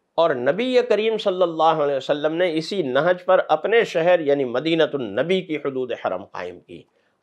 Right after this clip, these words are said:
और मदीनतुन नबी की भी इसी तरह से हुदूद कायम करके ये बतला दिया कि ये मदीना का हरम है और इस हरम के अंदर भी कोई गैर मुस्लिम दाखिल नहीं हो सकता। और अल्लाह ताला ने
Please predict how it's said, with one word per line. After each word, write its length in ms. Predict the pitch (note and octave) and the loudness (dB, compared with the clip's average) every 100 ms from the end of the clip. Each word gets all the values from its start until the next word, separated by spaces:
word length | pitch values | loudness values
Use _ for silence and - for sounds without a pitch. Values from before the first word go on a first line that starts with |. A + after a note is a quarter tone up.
| - | 0
और 160 | F3+ E3 | 0 2
मदीनतुन 720 | C#3 E3 A3+ A3+ A3 G3 F3 | 0 0 2 2 0 0 2
नबी 200 | F#3 A3 | 0 -2
की 140 | G#3 G3+ | -4 -6
भी 120 | G#3 F#3 | -4 -6
इसी 240 | F3+ G#3+ | -4 -4
तरह 260 | G#3 F3 F3 | -2 0 0
से 120 | E3+ E3+ | -2 -2
हुदूद 360 | D3+ D3 F3+ - | -2 -2 -2 0
कायम 280 | C#3+ D3 D#3 | 0 0 -2
करके 340 | C#3 C3+ A#2+ D3+ | -2 -2 -2 -4
ये 120 | C#3+ | -2
बतला 380 | B2 A#2+ C3+ D3 | -2 -2 -2 0
दिया 280 | D3+ B2+ A#2+ | 0 0 0
कि 400 | A#2 - _ E3 D#3 | 0 -8 _ -2 -2
ये 160 | D#3 G3+ | 0 0
मदीना 480 | D3+ D3 E3+ G#3 G#3 | 2 0 0 0 -2
का 120 | F#3 E3 | -2 -2
हरम 340 | D#3+ E3 E3 | 0 0 0
है 160 | F3 G3 F#3 _ _ - | 2 2 0 _ _ 0
और 180 | D#3 - | 0 0
इस 180 | G3+ F#3+ | -4 -4
हरम 320 | - D#3 G#3 F#3+ | -2 0 -2 -2
के 140 | F#3 | -4
अंदर 380 | D3+ D3+ C#3+ C#3+ | -4 -4 0 -2
भी 180 | C3+ D3 | -2 -6
कोई 300 | - D#3+ D#3 | -2 0 0
गैर 260 | A#2 A#2+ C#3 | 2 2 2
मुस्लिम 440 | B2 B2 A#2 A#2 G#2+ | -2 -8 -6 -6 -2
दाखिल 380 | A2+ A2 A#2+ G2 | -2 -2 -6 -8
नहीं 180 | F#2+ G#2+ | -8 -8
हो 160 | F#2+ F2 | -10 -12
सकता। 380 | E2+ - - G#1+ - _ _ _ _ _ _ _ - | -16 -14 -12 -12 -14 _ _ _ _ _ _ _ -2
और 120 | C3+ | 0
अल्लाह 320 | B2 B2 D#3+ D#3 | 0 0 0 0
ताला 360 | C3+ C3 C3+ C3+ | 0 2 2 2
ने 180 | A#2 | -2